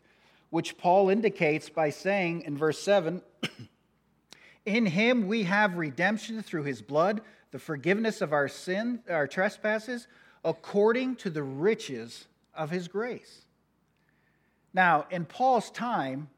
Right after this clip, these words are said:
a person could become a slave in one of three ways.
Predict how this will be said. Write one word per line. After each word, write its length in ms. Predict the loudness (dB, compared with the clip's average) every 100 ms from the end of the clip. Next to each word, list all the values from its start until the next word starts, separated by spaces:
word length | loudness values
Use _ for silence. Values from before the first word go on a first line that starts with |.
| _ -8
a 100 | -6
person 680 | -4 -4 -4 -6 -6 -8 -8
could 180 | -8
become 340 | -6 -8 -6 -6
a 60 |
slave 500 | -8 -4 -2 0 -2
in 160 | -6 -6
one 180 | -4 -4
of 120 | -6
three 240 | -8 -6
ways. 460 | -4 -4 -8 -16